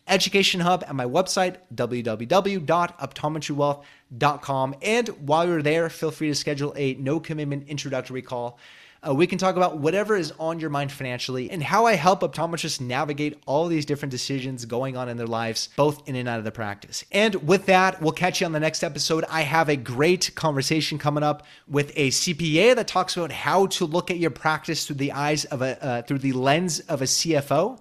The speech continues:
So that'll be a fun conversation and plenty more coming up.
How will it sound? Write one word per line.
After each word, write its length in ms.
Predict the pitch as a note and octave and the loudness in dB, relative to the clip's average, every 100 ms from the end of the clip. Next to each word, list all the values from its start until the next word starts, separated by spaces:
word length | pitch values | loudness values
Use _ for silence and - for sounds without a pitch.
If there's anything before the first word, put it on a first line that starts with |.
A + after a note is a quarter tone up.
| - - - _ | -18 -20 -20 _
So 200 | - C#3+ | -6 0
that'll 220 | C#3 F#3+ | 4 4
be 100 | F3+ | 4
a 60 | F3 | 2
fun 220 | F3 E3+ | 2 0
conversation 680 | D3+ E3 D3+ D#3+ D3+ D#3+ D3+ | -2 -2 -2 -2 -2 -2 -4
and 240 | D3 B2+ | -6 -8
plenty 360 | - E3 E3 E3+ | -6 -2 0 2
more 180 | D#3 D3+ | 2 2
coming 300 | - C#3+ C#3 | 0 0 2
up. 160 | C#3 | 0